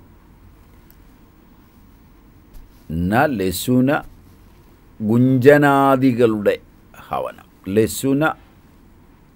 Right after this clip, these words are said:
ഗുഞ്ചനാദികളുടെ ഹവനം അതില്ല. വൈശ്വാനരാഗ്നി നിത്യഹോമമാണ്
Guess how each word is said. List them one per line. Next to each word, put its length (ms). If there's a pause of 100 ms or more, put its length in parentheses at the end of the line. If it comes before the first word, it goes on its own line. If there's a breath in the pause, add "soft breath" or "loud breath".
(1500)
ഗുഞ്ചനാദികളുടെ 1300 (1600)
ഹവനം 360 (1500)
അതില്ല. 260 (2250 soft breath)
വൈശ്വാനരാഗ്നി 1400 (3250)
നിത്യഹോമമാണ് 920